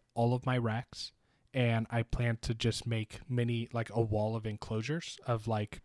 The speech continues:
different sizes, two feet, three feet, you know, and then my four feet. Um, I'm, I'm just gonna bring, um, a vehicle, a trailer,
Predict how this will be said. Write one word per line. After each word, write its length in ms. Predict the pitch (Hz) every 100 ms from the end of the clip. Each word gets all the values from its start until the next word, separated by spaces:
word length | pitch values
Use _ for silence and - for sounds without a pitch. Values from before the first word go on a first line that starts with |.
| -
different 320 | 123 123 113
sizes, 480 | 117 113 113 107 -
two 200 | - 135
feet, 300 | 113 120 110 _
three 200 | 117 117
feet, 280 | - 117 110 _
you 100 | 117
know, 160 | 110 104
and 140 | 113 113
then 100 | 110
my 160 | 110
four 220 | - 113 117
feet. 320 | 135 131 - - - - - -
Um, 360 | 117 110 107 -
I'm, 200 | 120 120
I'm 200 | 120 120 -
just 220 | 113 -
gonna 180 | 120 104
bring, 460 | 98 107 104 104 - _ _ _ _ _ -
um, 500 | 113 104 95 92 101 - _ _ -
a 60 | 117
vehicle, 480 | 110 104 - 104 -
a 80 | -
trailer, 460 | - 110 104 104